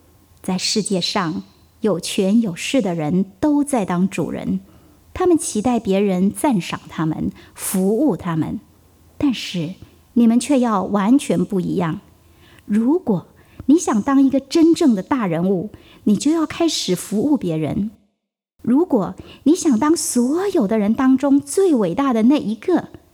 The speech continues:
那么你就要服务每一个人。”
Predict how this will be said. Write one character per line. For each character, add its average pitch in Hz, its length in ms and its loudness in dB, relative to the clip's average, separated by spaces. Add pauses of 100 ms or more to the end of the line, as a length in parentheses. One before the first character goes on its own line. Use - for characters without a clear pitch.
(280)
那 175 240 0
么 156 180 -10 (440)
你 254 140 4
就 247 200 0
要 220 200 0
服 196 300 -4
务 196 340 0
每 196 300 2
一 180 300 -6
个 190 200 -2
人。” 196 360 -6